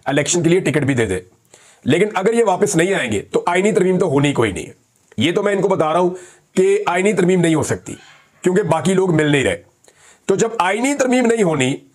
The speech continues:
तो जहूर कुरैशी, उस्मान चौधरी, औरंगजेब खिच्ची और अगर कोई एक आधा और भी है,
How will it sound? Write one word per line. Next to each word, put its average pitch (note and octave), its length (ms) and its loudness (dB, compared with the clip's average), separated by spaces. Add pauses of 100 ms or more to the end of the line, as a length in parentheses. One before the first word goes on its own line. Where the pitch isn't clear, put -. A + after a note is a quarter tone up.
(220)
तो F#3+ 100 0
जहूर F3+ 220 0
कुरैशी, G#3+ 380 0
उस्मान F#3+ 360 0
चौधरी, G3+ 280 0
औरंगजेब F#3+ 400 2
खिच्ची F3+ 260 0
और G3+ 100 0
अगर F#3+ 140 2
कोई F3+ 200 2
एक F3 80 0
आधा F3 120 2
और E3+ 160 2
भी E3 120 2
है, C3+ 240 -4